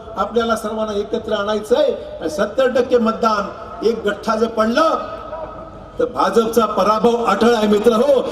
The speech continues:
कितीही जरी म्हणलात, भाईयो बहिनो, अरे, भाई भी परेशान है और बहन भी परेशान है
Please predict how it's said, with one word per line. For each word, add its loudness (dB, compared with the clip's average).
कितीही 4
जरी 4
म्हणलात, 2
भाईयो 4
बहिनो, 2
अरे, 0
भाई 0
भी 2
परेशान 0
है 0
और 2
बहन 2
भी 2
परेशान 0
है -10